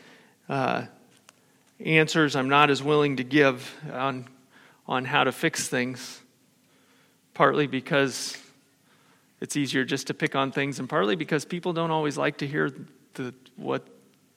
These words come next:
you do to correct things. But Joseph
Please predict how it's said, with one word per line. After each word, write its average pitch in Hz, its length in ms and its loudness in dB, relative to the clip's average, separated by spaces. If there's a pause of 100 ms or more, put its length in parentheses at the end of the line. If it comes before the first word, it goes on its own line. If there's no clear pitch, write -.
you 135 140 -6
do 135 160 -4
to 127 100 -6
correct 151 340 -6
things. 147 300 -14 (2500)
But 160 380 8
Joseph 170 720 8